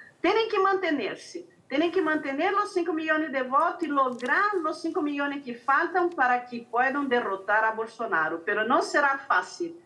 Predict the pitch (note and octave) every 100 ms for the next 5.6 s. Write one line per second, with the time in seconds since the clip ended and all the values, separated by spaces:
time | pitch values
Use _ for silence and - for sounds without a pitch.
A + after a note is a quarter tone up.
0 | _ - - G3 - B3 C4+ C#4 A#3+ A#3+
1 | - - A3+ - - A3+ - - - G#3
2 | G3+ G#3 G3 - G3+ G3 - F3+ F#3 A#3+
3 | D4+ F4 - - - - G#3 A3+ A#3 A3
4 | - A#3+ C#4 - E4+ D#4 C4 C4+ A#3 C4
5 | C4+ - A#3+ A#3+ D#4+ F#4